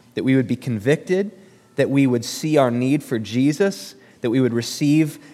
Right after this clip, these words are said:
gracious correction and training in righteousness this morning. Lord, that you would equip us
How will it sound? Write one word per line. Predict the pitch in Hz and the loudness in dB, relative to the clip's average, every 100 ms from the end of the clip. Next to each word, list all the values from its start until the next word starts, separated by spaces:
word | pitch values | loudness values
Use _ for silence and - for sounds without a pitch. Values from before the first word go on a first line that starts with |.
| - | -6
gracious | 135 135 170 - 160 | 4 6 6 0 -8
correction | - 139 123 139 - - 196 190 | -4 2 6 6 4 -2 0 2
and | 120 | -2
training | - 147 143 165 165 | -2 0 2 2 0
in | 156 | 2
righteousness | 156 196 170 - 117 - | 2 0 -2 -8 -8 -6
this | 123 131 | -8 -2
morning. | 120 120 | -2 2
Lord, | 139 160 | 2 2
that | 151 | 0
you | 156 | -4
would | 208 | -2
equip | 202 - 240 - | 0 2 0 -2
us | 101 - - | -8 -12 -20